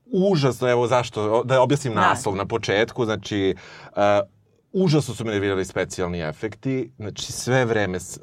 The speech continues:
Speaker 1: su mi išli na živce taj efekt.
Speaker 2: Dobro,
Speaker 1: Kako
Speaker 2: da kažemo slušalcima, kad kaže specijalni efekti, ljudi obično pomisle na neko leti ili
Speaker 1: Da,
Speaker 2: ne znam,
Speaker 1: da. Pa
Speaker 2: ono.
Speaker 1: bolje bi bilo. Mislim, ne u
Speaker 2: Znači, oni
Speaker 1: Scorseseovom
Speaker 2: su,
Speaker 1: filmu.
Speaker 2: Scorsese, kako se zove taj, C G I ili
Speaker 1: C G I,
Speaker 2: kako?
Speaker 1: C G I,
Speaker 2: Da.
Speaker 1: e, s-, computer generated imaginary,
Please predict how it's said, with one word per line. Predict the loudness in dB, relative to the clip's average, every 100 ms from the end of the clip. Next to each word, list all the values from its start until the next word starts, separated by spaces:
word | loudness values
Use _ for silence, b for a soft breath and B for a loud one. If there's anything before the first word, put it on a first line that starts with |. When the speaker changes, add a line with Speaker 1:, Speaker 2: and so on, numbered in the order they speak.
| -14
Speaker 1:
su | -10 -8
mi | -6
išli | -6 -6 -6
na | -4
živce | -2 -2 -2 -8
taj | -4 -2 0 0
efekt. | -2 0
Speaker 2:
Dobro, | 2 4
Speaker 1:
Kako | 2
Speaker 2:
da | 2
kažemo | 2 2 0 0
slušalcima, | 0 0 0 0 -2 -2
kad | -2
kaže | 0 -2
specijalni | 0 -2 0 -2
efekti, | -2 -4 -2
ljudi | -2 2
obično | 0 0 -2 -4
pomisle | -2 0 -2 -2 -2
na |
neko | -2 -2 0
leti | 2 2 0
ili | 0 2
Speaker 1:
Da, | 4 4
Speaker 2:
ne | 2 0
znam, | 2 2 2
Speaker 1:
da. | 4
Pa |
Speaker 2:
ono. | 6
Speaker 1:
bolje | 6 6 6
bi | 4
bilo. | 0 0 4 4 4 0 B
Mislim, | 0 2 6
ne | 4
u |
Speaker 2:
Znači, | 4
oni | 4
Speaker 1:
Scorseseovom | 6 6 6 4 4
Speaker 2:
su, | 4
Speaker 1:
filmu. | 6 4
Speaker 2:
Scorsese, | 2 -2 2 2 4 2 2 2
kako | 0
se | 0
zove | 2 4 4
taj, | 2 0
C | 0 -2
G | 0 2
I | 4 4 4
ili | 2
Speaker 1:
C | 4
G | 6
I, | 6
Speaker 2:
kako? | 6 2
Speaker 1:
C | 0 0
G | 0
I, |
Speaker 2:
Da. | -4 0 4 6 4 2 -2
Speaker 1:
e, |
s-, | -10
computer | -4 0 0 2 0
generated | 2 2 0 0 -6
imaginary, | -6 -2 -2 -2 -8